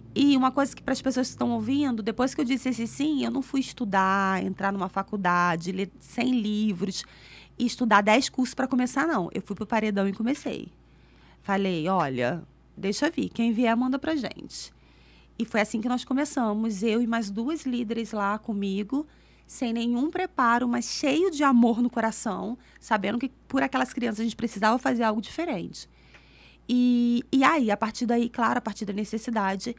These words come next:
eu fui buscar conhecimento e me aperfeiçoar pra poder trabalhar com as crianças, porque realmente, é, o amor, ele é a base de tudo.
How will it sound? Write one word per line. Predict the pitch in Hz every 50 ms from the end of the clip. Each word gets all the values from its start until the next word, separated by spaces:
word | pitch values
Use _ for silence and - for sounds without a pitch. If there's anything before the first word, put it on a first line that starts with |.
| - - - - - -
eu | 202 220
fui | 220 - - - 190 185 196 202 220
buscar | 202 190 220 240 - - - - 196 196 190 202 202 -
conhecimento | - 220 214 214 214 - - - 262 254 220 190 196 196 220 220 214 196 - 220 214
e | 208 208 202
me | 208
aperfeiçoar | 208 - 220 214 - 233 233 220 - - 233 208 202 214 220 - - - - - - - - - - -
pra | - 220 208 202 196 196 202 208 208
poder | - 240 196 196 202
trabalhar | - 220 214 196 208 208 208 196
com | - 220
as | 220 -
crianças, | - 240 240 226 220
porque | - - 254
realmente, | 285 277 254 226 220 226 240 240 - - 240 - _ _ - _ _ - _ _
é, | - 190 196 - -
o | 233 233 247
amor, | 240 226 226 233 240 247
ele | 247 240
é | 247
a | 247
base | 226 220 220 233 226 240
de | 262 320
tudo. | - - - 190 180 165 - -